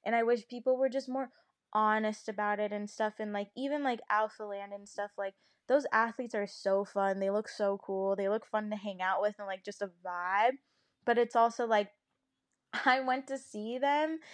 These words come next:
at a fitness show, and it's so funny, and I'm gonna say this, my boyfriend's gonna hate me for saying this, but I'm gonna say it, 'cause I think it's funny as hell.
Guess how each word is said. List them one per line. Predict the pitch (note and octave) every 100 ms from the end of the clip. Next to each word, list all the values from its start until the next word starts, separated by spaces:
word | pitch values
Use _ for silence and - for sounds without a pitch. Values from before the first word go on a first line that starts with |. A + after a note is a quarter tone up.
| - - -
at | B3
a | A#3 G3+ _ -
fitness | C#4+ A#3 G#3+
show, | - G3 - - - _ _ _ -
and | G#3+
it's | G#3 -
so | A3+ A#3
funny, | - G#3+
and | G3+
I'm | G3
gonna | G3+ G3+
say | - G#3
this, | F#3+ F#3+
my | G3+
boyfriend's | F#3+ G#3 A#3+ B3
gonna | A#3 G#3
hate | G3
me | G3
for | G3
saying | G3+ G3
this, | F#3+
but | F#3
I'm | F#3
gonna | G3
say | - G#3
it, | - - - -
'cause | A3
I | G#3
think | G#3
it's | G#3
funny | - G#3+ G3
as |
hell. | G#3 G3+ E3